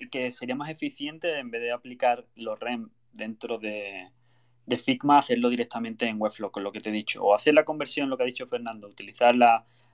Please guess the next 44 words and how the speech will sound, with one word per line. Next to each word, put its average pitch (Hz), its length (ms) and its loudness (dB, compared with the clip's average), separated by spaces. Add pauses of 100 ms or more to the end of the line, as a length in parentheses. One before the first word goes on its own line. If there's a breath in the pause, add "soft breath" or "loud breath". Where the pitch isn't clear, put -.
la 110 160 0
extensión 110 340 -6
de 110 80 -6
FinSuite, 170 560 2
o 113 160 8
hacer 123 180 2
la 120 120 -4
conversión, 120 400 -6
como 113 200 -10
te 113 60 -8
he 110 60 -4
dicho, 113 320 -10
en 107 240 -10
la 104 100 2
etiqueta 104 380 -10
H - 140 -14
T 104 100 -12
M 107 120 -6
L, 139 240 -4
que - 60 -8
es 113 80 -6
mucho 110 300 -6
más 107 160 -8
fácil 120 280 0
que 110 100 0
hacerla 120 460 0
todo 123 360 -2 (640)
en, 110 1040 -6
digamos, 113 420 0
en 107 280 -10
Figma 127 440 2
y 123 40 2
traspasarlo 104 580 -4
después, 95 260 -10
porque 98 420 -6
para 123 180 10
el 123 80 8
diseñador 127 480 4
va 139 60 2
a - 20 2
ser 139 140 -4
mucho 127 260 -4
más 123 120 -4
complejo, 123 540 -6